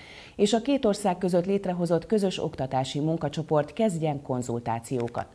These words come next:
Hangsúlyozta, hogy ha ezeken az egyeztetéseken megoldást találnak, akkor nagyon komoly teher kerülhet le a kétoldalú kapcsolatokról. Kuleba ígéretet tett arra, hogy a munkacsoport hamarosan össze fog ülni. A magyar miniszter hozzáfűzte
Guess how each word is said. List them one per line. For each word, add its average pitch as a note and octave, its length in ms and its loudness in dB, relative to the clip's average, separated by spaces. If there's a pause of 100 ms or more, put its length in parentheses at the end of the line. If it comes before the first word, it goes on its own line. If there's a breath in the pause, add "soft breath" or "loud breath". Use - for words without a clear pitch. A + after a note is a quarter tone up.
(760 loud breath)
Hangsúlyozta, G#3+ 680 4
hogy G3 180 -2
ha G3 120 2
ezeken A#3 380 0
az E3+ 120 0
egyeztetéseken D3 880 0
megoldást D3+ 640 4
találnak, E3 440 2
akkor G3 360 -2
nagyon G#3+ 400 2
komoly B2 360 -2
teher C3+ 360 0
kerülhet C#3 500 0
le D3 120 2
a C3+ 80 0
kétoldalú B2+ 600 -2
kapcsolatokról. B2+ 840 -6 (600 loud breath)
Kuleba G3+ 460 6
ígéretet D3 580 2
tett C#3 280 0
arra, D#3+ 220 4
hogy D#3+ 140 2
a D#3 60 6
munkacsoport F3+ 680 0
hamarosan C#3+ 580 -2
össze C3 240 -8
fog C3 180 -6
ülni. B2+ 340 -4 (560 loud breath)
A - 100 -4
magyar G3 300 6
miniszter F3+ 440 2
hozzáfűzte E3+ 880 0